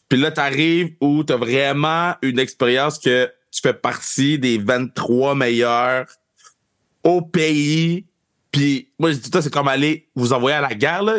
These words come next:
Dans notre tête, c'est comme si vous allez représenter le pays, euh, au Vietnam, là. Et, et puis là, t'as la pression du monde entier, mais t'as la chance, t'as l'honneur de porter la feuille d'érable sur le chest.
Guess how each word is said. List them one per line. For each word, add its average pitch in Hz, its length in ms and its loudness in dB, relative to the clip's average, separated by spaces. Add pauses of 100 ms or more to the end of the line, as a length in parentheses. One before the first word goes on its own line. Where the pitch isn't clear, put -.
(180)
Dans 131 160 0
notre 143 180 -2
tête, 180 160 0
c'est 151 80 -6
comme 151 100 0
si - 140 -4
vous 135 200 0
allez 135 200 2
représenter 139 580 -2
le 165 100 -2
pays, 156 560 0
euh, 135 220 2 (360)
au 139 100 2
Vietnam, 151 540 0
là. 240 180 0 (320)
Et, 139 380 2
et 131 60 2
puis 143 540 -2
là, 175 120 2
t'as 165 120 -2
la 156 120 0
pression 170 420 -2
du 165 120 -4
monde 160 140 2
entier, 151 200 -6
mais 156 440 0 (100)
t'as 135 140 0
la 131 160 -2
chance, 151 340 0
t'as 135 100 0
l'honneur 131 400 2
de 127 80 2
porter 139 580 -2 (640)
la 113 400 2
feuille 147 240 0
d'érable 123 360 0
sur - 160 -6
le 104 60 -4
chest. 120 640 -2